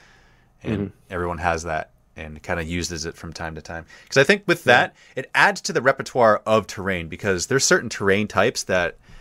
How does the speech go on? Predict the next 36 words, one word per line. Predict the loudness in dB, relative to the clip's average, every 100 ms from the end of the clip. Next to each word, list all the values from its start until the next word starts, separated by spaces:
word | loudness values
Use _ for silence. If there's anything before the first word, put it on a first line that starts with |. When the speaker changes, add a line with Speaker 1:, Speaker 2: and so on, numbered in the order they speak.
| _ _ _ _
Speaker 1:
uh, | -2 -2 -4 -10 _ 2
you |
know, | 4 4 0
it's | -8 -8
cool | 0 2
to | 4
use | 2 2
it, | 0 -2
it's | -12
efficient | -2 -2 -2
to | -4
use | -2 -2
it, | -4 _ _ _
but | 4 4 2
you | 0
like | 2 2
variety | 4 4 4 -4 -16 _ _ _ _ -2
with | -2 0
that. | -6 -6 0
Speaker 2:
Yeah. | 0 0 -2 -6
Speaker 1:
It's | 6
kinda | 6
like | 6
the | 2
Speaker 2:
Yeah. | 4
Speaker 1:
runes. | 2 2
The | -2
runes | 0 2
are | 4
awesome. | 4 4 -4
Three | -6 -4
D |
print | -4 -4
runes | -4 -4
are | -6
awesome. | -2 -2 -2